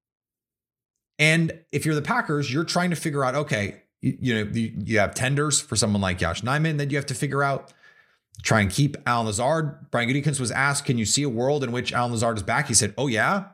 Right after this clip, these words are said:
sure." Um, we'll see what the future is with Mason Crosby. He's gotta figure out what he wants to do. The Packers, I think, you know, it's possible it's related to Aaron Rodgers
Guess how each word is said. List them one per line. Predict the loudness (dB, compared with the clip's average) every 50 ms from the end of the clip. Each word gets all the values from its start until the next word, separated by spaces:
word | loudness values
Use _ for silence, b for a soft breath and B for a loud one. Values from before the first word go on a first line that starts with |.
| _ _
sure." | -4 0 0 2 2 0 -2 -4 -10 _ _ _ _ _ _ _ _ _ _ _ _ _ _ _ _ _ -2
Um, | 0 2 2 2 0 0 -2 -2 0
we'll | 0 0 2 2
see | 2 2
what | 2 0
the | -2 -4
future | -4 -4 -2 -2 0 0 0
is | -2 -2 -2
with | -2 -2
Mason | 0 0 0 0 0 -2 -2
Crosby. | 0 2 2 2 2 0 -2 -2 -2
He's | -2 -2 -2 0
gotta | 0 0 0
figure | -2 -2 -2 -2 -2
out | -2 -2
what | -2 -2
he | -2 0
wants | 0 0 0 0 -2 -2
to | -2
do. | -2 -2 -2 -2
The | -2 -2
Packers, | 0 0 0 0 -2 -2 -2 -2
I | 0
think, | 0 2 0 0 0 -4 -10 B B B B B B B B B B B B B -2
you | 0 2
know, | 2 2
it's | 0 -2
possible | -2 -2 -2 0 0 0 0
it's | 0 -2 -4 -4
related | -2 -2 -2 -2 -2 -2
to | -2 -2
Aaron | -2 0 0
Rodgers | 0 -2 -2 -2 -4 -4 -6 -6